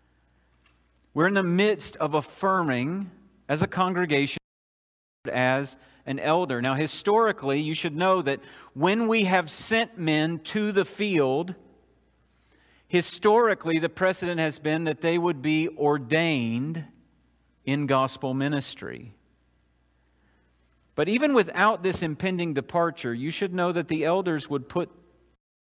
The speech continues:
forward as a candidate for elder. Now, it's true, as you look at the, the guys who are not on staff, right? You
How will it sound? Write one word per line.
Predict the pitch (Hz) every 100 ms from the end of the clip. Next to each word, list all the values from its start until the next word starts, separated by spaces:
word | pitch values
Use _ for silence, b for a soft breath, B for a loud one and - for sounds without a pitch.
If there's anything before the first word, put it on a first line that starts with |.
| _ _ _ 135
forward | 117 151 156 151 117 117 - - b b b b b b _ -
as | 120
a | 127
candidate | 123 139 143 127 -
for | - 92
elder. | 123 123 120 - 104 _ _ _ _ _ _ _ _ _ b b b b b b b -
Now, | 160
it's | 220 233
true, | - - 196 143
as | 127 135
you | 190
look | 202
at | 196 -
the, | 143 127 113 113
the | 131
guys | 139 156 151
who | 151
are | 135
not | 139 147
on | 147 131
staff, | - - 120 107 101 -
right? | 117 127
You | 120